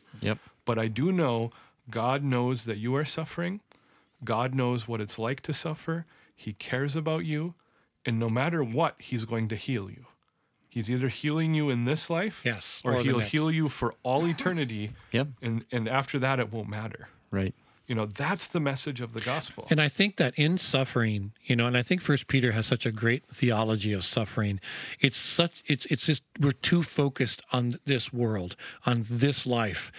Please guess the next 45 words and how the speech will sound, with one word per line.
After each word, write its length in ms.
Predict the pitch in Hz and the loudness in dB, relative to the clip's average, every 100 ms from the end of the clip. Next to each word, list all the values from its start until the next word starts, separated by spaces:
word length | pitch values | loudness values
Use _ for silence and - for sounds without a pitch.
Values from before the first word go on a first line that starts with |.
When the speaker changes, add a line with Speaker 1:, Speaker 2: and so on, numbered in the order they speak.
| - - - 135 | -14 -14 -6 0
Speaker 3:
And 300 | 131 123 120 - | 2 2 0 -4
if 140 | 117 | 2
we 140 | 143 139 | 2 4
get 260 | 220 - | 2 0
too 220 | - 165 151 | 2 2 2
focused 580 | - 147 139 123 - | 2 0 2 -2 -2
and 200 | 120 107 | -4 -4
too 380 | - 160 147 139 - | 2 4 4 2 0
attached 560 | 123 - 156 151 - - | -4 0 2 2 2 2
to 60 | 127 | 0
the 120 | 120 | 2
things 340 | - 156 131 | 2 4 4
of 100 | 127 | 2
this 180 | 113 - | 0 2
world, 300 | 143 147 123 - - - - | 4 4 2 -4 -12 -12 2
we 160 | 147 151 | 4 4
fail 580 | - - 147 170 190 185 | 0 0 4 4 2 0
to 120 | 202 151 | -2 0
understand 840 | 143 135 - - 131 135 131 160 - | 0 0 0 2 2 4 2 0 0
to 120 | 123 | 2
the 80 | 120 | 2
extent 400 | - - 147 135 | 0 2 2 2
that 140 | 120 | 2
God 260 | 135 127 127 | 2 2 2
wants 280 | 175 220 | 2 4
us 100 | 151 | 2
to, 160 | - 127 | 2 2
the 100 | 117 | 0
peace 480 | - - 185 214 - | -4 2 2 2 0
of 140 | - | -4
Christ 500 | - 156 123 113 - - - - | -2 2 2 0 -4 -10 -12 -4
that 160 | - - | -2 2
only 220 | 143 160 180 | 2 4 2
comes 320 | - 147 135 | 2 2 2
from 200 | - 123 | 0 0
an 60 | |
eternal 500 | 120 113 - 170 180 | 0 0 2 4 2
perspective, 800 | - 170 - - 139 - 120 110 - - - | 2 0 2 2 2 2 0 0 -6 -12 0
that 160 | 131 - | 0 2
this 180 | - | 2
world 280 | 139 143 190 | 4 6 4
is 120 | 185 | 4
not 160 | 175 165 | 4 4
our 120 | 175 | 4
home, 320 | 143 135 127 | 4 4 4